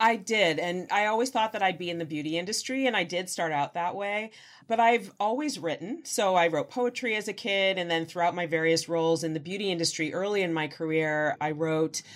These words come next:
I did found a beauty company called Three Custom Color Specialists, and I wrote a lot of the product descriptions, promotional materials, all that kind of stuff, press releases. And then the T V piece came into play during that time as well,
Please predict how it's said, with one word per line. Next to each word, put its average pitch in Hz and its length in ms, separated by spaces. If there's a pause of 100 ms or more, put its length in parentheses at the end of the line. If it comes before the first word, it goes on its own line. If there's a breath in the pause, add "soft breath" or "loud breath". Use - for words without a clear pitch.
(100)
I 165 40
did 175 200
found 175 380
a 165 360
beauty 180 240
company 175 340
called 156 200
Three 170 180
Custom 165 320
Color 147 280
Specialists, 175 680
and 165 140
I 160 140
wrote 160 360 (360 loud breath)
a 202 80
lot 208 160
of 185 40
the 185 80
product 170 380
descriptions, 170 640
promotional 170 540
materials, 160 880 (460 soft breath)
all 180 140
that 160 180
kind 160 160
of 156 60
stuff, 160 300
press - 280
releases. 165 560 (400 loud breath)
And 202 220
then 202 140
the 196 80
T 214 240
V 220 120
piece 180 460
came 185 300
into 165 180
play 170 400
during 165 300
that 160 180
time 160 460
as 156 240
well, 160 480